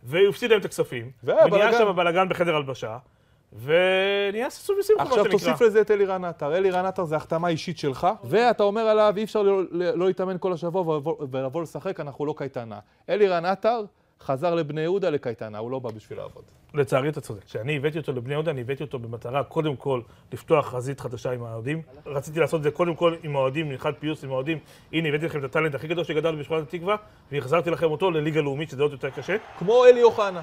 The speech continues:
Speaker 1: נכון, כמו אלי אוחנה שחזר, אה, בליגה
Speaker 2: מבלגיה,
Speaker 1: לאומית,
Speaker 2: כן.
Speaker 1: אבל רק אלי
Speaker 2: טוב.
Speaker 1: אוחנה לקח את זה ממקום
Speaker 2: כן.
Speaker 1: שהוא בא להיות האבא של חדר הלבשה.
Speaker 2: ואלירן?
Speaker 1: ואלירן לקח את זה למקום אחר לגמרי.
Speaker 2: מה?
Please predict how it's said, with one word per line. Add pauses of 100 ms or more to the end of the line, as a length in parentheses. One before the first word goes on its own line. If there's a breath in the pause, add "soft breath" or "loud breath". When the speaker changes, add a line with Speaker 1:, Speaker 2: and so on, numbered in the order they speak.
(140)
Speaker 1:
נכון, (100)
כמו
אלי
אוחנה
שחזר, (200)
אה,
בליגה
Speaker 2:
מבלגיה,
Speaker 1:
לאומית, (120)
Speaker 2:
כן.
Speaker 1:
אבל
רק
אלי
Speaker 2:
טוב.
Speaker 1:
אוחנה
לקח
את
זה
ממקום (100)
Speaker 2:
כן. (360)
Speaker 1:
שהוא (880)
בא
להיות (180)
האבא
של
חדר
הלבשה.
Speaker 2:
ואלירן? (240)
Speaker 1:
ואלירן
לקח
את
זה
למקום
אחר
לגמרי. (100)
Speaker 2:
מה?